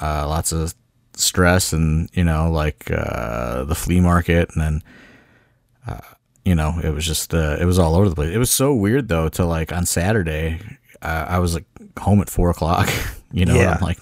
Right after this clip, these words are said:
Speaker 1: "What do I do?" Like,
Speaker 2: Being done that early, yeah, yeah.
Speaker 1: how do you after party at the fucking, from the matinee? You know what I mean? Do you, like, go to, do you, you go to brunch or something?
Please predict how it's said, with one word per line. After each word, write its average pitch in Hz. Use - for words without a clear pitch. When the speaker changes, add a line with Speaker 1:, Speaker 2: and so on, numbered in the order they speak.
Speaker 1:
"What 87
do 104
I 101
do?" 95
Like, 85
Speaker 2:
Being 139
done 123
that 110
early, 117
yeah, 110
yeah. 110
Speaker 1:
how -
do 104
you 95
after 101
party 92
at 80
the 82
fucking, 82
from -
the 95
matinee? 87
You 69
know 82
what 85
I 85
mean? 101
Do 87
you, 85
like, 78
go 82
to, 78
do 101
you, 82
you 92
go 98
to 92
brunch 90
or 160
something? 170